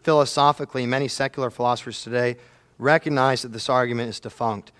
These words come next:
not because of the biblical response that I just gave,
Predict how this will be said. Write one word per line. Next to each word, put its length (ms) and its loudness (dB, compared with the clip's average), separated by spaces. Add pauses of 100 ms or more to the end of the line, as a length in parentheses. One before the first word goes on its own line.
(120)
not 240 4
because 280 -4
of 80 -12
the 80 -8
biblical 480 -2
response 460 -6
that 100 -4
I 140 2
just 220 -8
gave, 340 -6